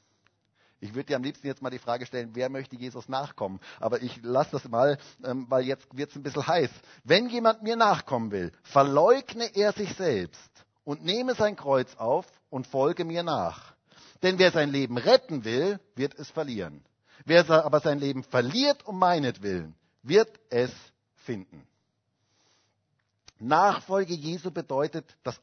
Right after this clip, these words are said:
eigene aufzugeben. Dem eigenen Ich, dem Selbst zu sterben und zu sagen, „Herr, dein Wille geschehe.“ Wisst ihr, Fans kann man leicht haben, wenn alles super läuft.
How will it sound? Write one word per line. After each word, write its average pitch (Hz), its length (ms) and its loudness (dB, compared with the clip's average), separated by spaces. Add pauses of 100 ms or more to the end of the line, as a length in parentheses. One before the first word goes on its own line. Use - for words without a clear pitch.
eigene 165 480 -4
aufzugeben. 85 760 -14 (720)
Dem 175 200 0
eigenen 214 480 4
Ich, 233 340 -4
dem 151 160 -4
Selbst 233 500 0
zu 190 120 -8
sterben 170 680 -2 (280)
und 151 140 -8
zu 160 80 -10
sagen, 143 300 0
„Herr, 135 280 -2
dein 131 600 -4 (160)
Wille 98 420 -6 (420)
geschehe.“ 80 480 -14 (840)
Wisst - 220 -2
ihr, 196 180 2 (280)
Fans 175 640 0
kann 156 160 0
man 147 160 -2
leicht 151 460 4
haben, 110 440 -4
wenn 117 140 -8
alles 104 280 -10
super 90 240 -14
läuft. 76 480 -16